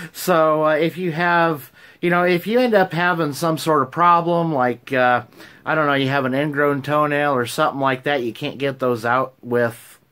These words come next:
regular toenail clippers anyway. So, I don't know. It, it might be something I add to this kit.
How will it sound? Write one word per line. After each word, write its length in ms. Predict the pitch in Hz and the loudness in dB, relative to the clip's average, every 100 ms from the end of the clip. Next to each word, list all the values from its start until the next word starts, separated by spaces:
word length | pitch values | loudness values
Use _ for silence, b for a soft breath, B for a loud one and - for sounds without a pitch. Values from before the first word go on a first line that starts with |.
| _ | _
regular 520 | 131 135 127 117 104 _ _ _ _ _ _ _ _ | -4 -2 0 -2 -4 _ _ _ _ _ _ _ _
toenail 360 | - 160 143 139 | -4 -2 0 -2
clippers 440 | 151 143 120 110 | -2 -4 -4 -4
anyway. 460 | 107 165 190 185 202 B B B B B - | -4 -2 0 0 -2 B B B B B -18
So, 560 | - 160 143 143 139 | -2 2 2 2 2
I 160 | 127 226 | 2 2
don't 120 | 226 | 2
know. 200 | 196 131 | 0 -2
It, 280 | 131 185 170 | -2 -4 -2
it 180 | 233 254 | -2 0
might 220 | 240 226 | 0 -2
be 100 | 180 | -4
something 320 | 165 180 147 | -4 -6 -4
I 180 | 151 135 | -4 -2
add 260 | 123 123 120 | 0 -2 -2
to 120 | 123 | -4
this 240 | 120 110 | -2 -4
kit. 360 | - 120 104 | -4 -4 -4